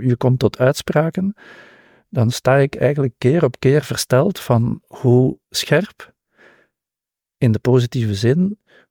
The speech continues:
hoe juist, hoe wel overwogen en hoe natuurlijk dat advies dan klinkt.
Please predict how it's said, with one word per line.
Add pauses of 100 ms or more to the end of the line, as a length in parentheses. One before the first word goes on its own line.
(220)
hoe
juist, (640)
hoe
wel
overwogen (600)
en
hoe
natuurlijk
dat
advies
dan
klinkt.